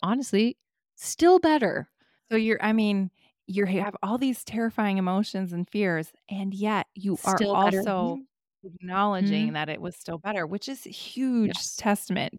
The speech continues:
Speaker 2: to this type of work.
Speaker 1: Mm-hmm.
Speaker 2: So fast forward now, okay,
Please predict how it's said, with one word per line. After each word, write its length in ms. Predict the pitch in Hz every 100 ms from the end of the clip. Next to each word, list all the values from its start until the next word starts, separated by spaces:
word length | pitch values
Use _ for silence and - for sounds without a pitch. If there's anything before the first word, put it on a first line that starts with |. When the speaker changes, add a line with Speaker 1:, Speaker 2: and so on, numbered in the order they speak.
| -
Speaker 2:
to 280 | 170 165 160 _ _ _ -
this 240 | 165 160 -
type 180 | -
of 140 | - 165
work. 200 | 269 190
Speaker 1:
Mm-hmm. 200 | 202 - _ _ _ _ _ _
Speaker 2:
So 360 | - 202 190 -
fast 240 | - 220 -
forward 200 | 220 196
now, 220 | 165 170
okay, 320 | - 180 165